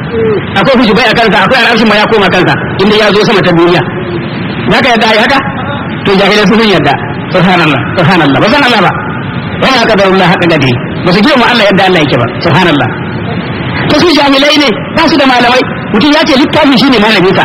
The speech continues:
Ba ruwansa da malamai, malamai kafirai ne, littafi shi ne musulmi zai karantar da shi. Ya ji ya sai littafi kuma a kasuwa, bai san wanda ya wallafa littafin ba. Wai malami kafiri ne, amma littafin musulmi zai karantar da shi. Kuma a kasuwa ya sai littafin bai san wanda ya rubuta shi ba.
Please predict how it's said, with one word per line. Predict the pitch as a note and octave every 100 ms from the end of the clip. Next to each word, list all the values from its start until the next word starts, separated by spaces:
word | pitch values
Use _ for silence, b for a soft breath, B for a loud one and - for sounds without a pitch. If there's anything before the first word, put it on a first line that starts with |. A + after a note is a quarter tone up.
| -
Ba | A#3+
ruwansa | A3 B3+
da | G3+
malamai, | F#3 E3+ F#3+
malamai | F#3 F#3 A3+
kafirai | G#3 F3+ A#3
ne, | C4+ A#4+ - B
littafi | F#3 A3+ B3+ A#3
shi | G3
ne | G#3+
musulmi | E3+ D#3 D#3 F3 -
zai | - F3
karantar | F3 F3
da | E3
shi. | F#3 - -
Ya | G3+
ji | B3+
ya | C4
sai | B3+
littafi | A#3+ A#3+
kuma | G3+ G#3+
a |
kasuwa, | E3+ D3 E3+ D3 -
bai | -
san | F3+ A3+
wanda | A#3 G3+
ya |
wallafa | F#3+ F3+
littafin | E3 D#3+ D#3 B2+
ba. | A#2 - - - - - - - - - -
Wai | - A#3+
malami | C#4 D4 B3
kafiri | B3+ C4 G3+ F#3
ne, | F#3 C#3 - -
amma | - A3+
littafin | C#4 D4+ D4+
musulmi | C4 G3+ A3+
zai | A3+ A3
karantar | G#3+ G3 G3+
da | F3
shi. | C3 - - -
Kuma | A3+ C4+
a |
kasuwa | C4+ A#3 C4+
ya | C4+
sai | C#4
littafin | C4+ C#4 B3
bai | G3
san | F3
wanda | B3+ G#3+
ya |
rubuta | F#3+ E3+ D#3
shi |
ba. | C3+